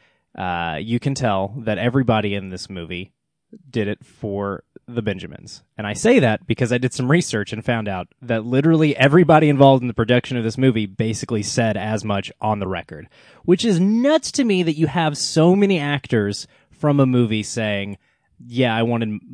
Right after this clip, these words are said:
Steve Buscemi literally said he wanted a bigger house when asked why he did this movie. Billy Bob Thornton basically said the same thing. Even Michael Bay doesn't like this movie. He said if he had time, uh, if, if he had his way, he would have, like,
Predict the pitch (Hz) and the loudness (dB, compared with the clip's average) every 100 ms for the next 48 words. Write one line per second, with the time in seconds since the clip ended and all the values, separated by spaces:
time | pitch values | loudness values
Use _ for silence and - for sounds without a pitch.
0 | 127 139 147 - 202 220 202 175 139 131 | -16 -12 -6 0 2 2 2 2 0 2
1 | 139 139 127 - 117 101 117 113 110 104 | 4 4 2 0 -4 -2 -4 -2 -2 -2
2 | 101 98 92 92 76 - - - 123 101 | -4 -6 -8 -10 -12 -14 -16 -10 -10 -8
3 | 104 101 - 104 101 98 87 - 95 87 | -10 -10 -6 -6 -6 -12 -14 -18 -18 -18
4 | 87 - _ _ - 139 151 151 139 - | -20 -20 _ _ 2 4 6 4 2 0
5 | 151 139 127 107 _ - 127 117 - 107 | -2 0 -2 -8 _ -6 -2 -2 -2 -4
6 | 107 92 90 92 87 - 80 - _ - | -4 -8 -10 -12 -12 -16 -18 -20 _ -4
7 | 185 226 294 254 247 185 120 113 117 110 | 2 4 4 2 4 2 2 -2 -2 -4
8 | 101 90 82 82 - 69 87 80 67 - | -6 -10 -14 -14 -16 -16 -16 -18 -18 -20
9 | - _ _ - 127 - 151 139 143 120 | -20 _ _ -12 -8 -2 0 2 0 0
10 | 143 151 - 147 120 107 101 _ _ _ | 0 0 -4 -4 -4 -6 -8 _ _ _
11 | - 98 95 92 82 104 120 123 127 123 | -12 -8 -8 -8 -8 -8 -6 -4 0 0
12 | 113 107 107 101 107 101 98 95 | 0 -2 -4 -4 -4 -4 -6 -10